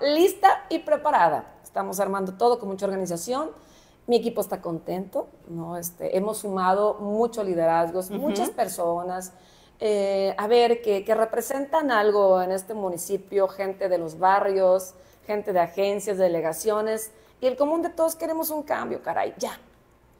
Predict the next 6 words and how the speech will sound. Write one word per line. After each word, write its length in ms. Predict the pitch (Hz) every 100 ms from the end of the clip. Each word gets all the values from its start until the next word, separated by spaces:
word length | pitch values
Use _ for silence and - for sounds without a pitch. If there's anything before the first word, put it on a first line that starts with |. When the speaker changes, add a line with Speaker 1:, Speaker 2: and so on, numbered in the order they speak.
| _ _ _ _ _ _ _ _ -
Speaker 1:
Queremos 380 | 254 262 254
un 120 | 254 240
cambio, 380 | 220 190 185 185
queremos 360 | 214 214 233
que 180 | 233 214
llegue 640 | 196 208 208 220 220 -